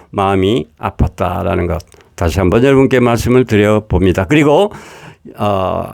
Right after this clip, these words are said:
그 화밤 예고 영상에서 제가 한번 봤습니다. 그 화밤 예고 영상에서 이번 주에 또 보면은, 어, 안율, 유나 이렇게 유하,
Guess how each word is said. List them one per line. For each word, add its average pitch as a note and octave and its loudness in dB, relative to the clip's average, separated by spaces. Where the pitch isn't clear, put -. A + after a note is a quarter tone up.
그 F#3+ 4
화밤 F#3 0
예고 G3+ 4
영상에서 A#2 0
제가 G#2 0
한번 B2 2
봤습니다. G2 -4
그 D#3+ 0
화밤 E3 4
예고 D#3 4
영상에서 C#3 2
이번 C#3 4
주에 F3 2
또 G3 2
보면은, F#3 2
어, G2+ -4
안율, E3+ 4
유나 E3+ 2
이렇게 D#3+ -2
유하, D#3 2